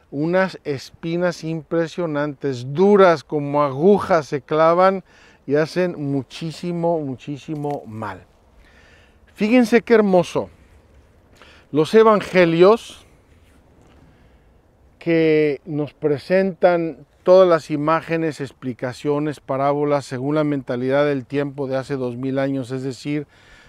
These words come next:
de una cultura muy sencilla, muy práctica, muy rural, muy primaria, nos hablan frecuentemente con imágenes, eh, vegetales, agrícolas, y nos dice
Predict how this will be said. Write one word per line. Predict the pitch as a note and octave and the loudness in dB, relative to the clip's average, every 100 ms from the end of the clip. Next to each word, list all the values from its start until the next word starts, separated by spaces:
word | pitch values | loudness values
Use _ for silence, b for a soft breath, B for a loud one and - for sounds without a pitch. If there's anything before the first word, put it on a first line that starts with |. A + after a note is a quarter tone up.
| b | b
de | C#3 | -4
una | D3+ D3 | -2 -4
cultura | - B2+ - D3 C#3 | -6 -8 -4 -2 0
muy | C#3 C#3 | -2 -6
sencilla, | C3+ C3 - D#3+ D3+ C#3 C3 | -8 -10 -10 -12 -8 -6 -4
muy | C#3 | -6
práctica, | B2 - C#3 B2+ _ C3 C3 B2 | -8 -6 -6 -6 _ -12 -8 -6
muy | B2+ D3 | -4 -4
rural, | C3+ D3 C#3 C#3 C#3+ C#3+ D3 C#3+ C#3+ - b b b - | -4 -2 0 2 4 2 0 -4 -8 -16 b b b -10
muy | C3+ | -8
primaria, | C3 C#3+ D3 C3+ B2+ C3+ D#3+ F3+ b b b b b b b | -8 -6 -4 -4 -2 0 -2 -4 b b b b b b b
nos | D#3+ A3 - | 2 2 4
hablan | G3+ F3+ G3 A3 | 4 6 4 2
frecuentemente | F#3+ D3+ D#3+ D3 F3 E3 D#3 E3+ | -2 0 -2 0 0 0 -2 -2
con | F#3 E3+ | -2 0
imágenes, | D#3+ D#3 C#3 E3 E3+ F3 - _ b b b b b _ _ | 0 -2 -2 -4 -4 -6 -8 _ b b b b b _ _
eh, | C3+ C3 B2+ B2 A#2+ A#2+ | -6 -4 -2 -2 -4 -8
vegetales, | A#2 A#2+ - A#2+ _ G3 A#3 D3+ B2+ | -10 -10 -10 -12 _ -4 -2 -4 -4
agrícolas, | C3+ A#2+ E3 F3 D3+ C3+ G#2 G#2 - - - _ b b b b b b | -8 -6 -8 -10 -8 -8 -8 -14 -20 -20 -20 _ b b b b b b
y | E3+ | 2
nos | A3+ B3+ F3+ | 6 6 4
dice | G#3+ F#3+ - F3+ G3+ | -2 -2 2 4 2